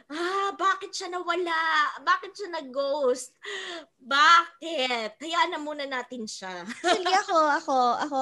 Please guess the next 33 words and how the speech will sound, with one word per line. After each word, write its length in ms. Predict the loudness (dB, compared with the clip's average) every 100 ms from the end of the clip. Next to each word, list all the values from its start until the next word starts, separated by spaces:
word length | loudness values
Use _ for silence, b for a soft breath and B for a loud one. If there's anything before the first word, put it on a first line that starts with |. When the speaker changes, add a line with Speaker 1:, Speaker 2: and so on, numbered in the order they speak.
| 0
Speaker 2:
sabi 260 | -2 -6 -2
ko 80 |
naman 220 | -4 -4 -4
sa'yo, 240 | -4 -4
ilang 80 | -4
beses 240 | -4 -2
ko 80 | -4
na 80 | -4
sinabi 240 | -6 -6
sa'yo, 240 | -6 -8 -6
expecting 800 | -8 -8 -4 -4 -4 -10 -2 0
na 160 | 0
ako 180 | -2 -4
eh. 220 | -4 -8 -14 B B
Kung 160 | -2
mga 160 | 0 2
pinapangunahan 800 | 0 0 0 0 2 4 2 2
ko 80 | 2
na 100 | 0
eh, 80 |
na 80 | -2
biglang 220 | -6 -6
hindi 160 | -6 -4
na 100 | -6
magte-text, 760 | -8 -10 -12 -8 -6 -6 -6 0
hindi, 180 | 0 -2 B B -6
kaya 160 | -4
lang 160 | 0 0 2
hindi 100 | 2
palaging 380 | 2 2 2 0
sumusulpot, 640 | -2 0 -2 -2 -2 -4 -6
sumusulpot, 640 | -8 -6 0 0 0 -4
sumusulpot. 640 | -4 -6 0 0 4 2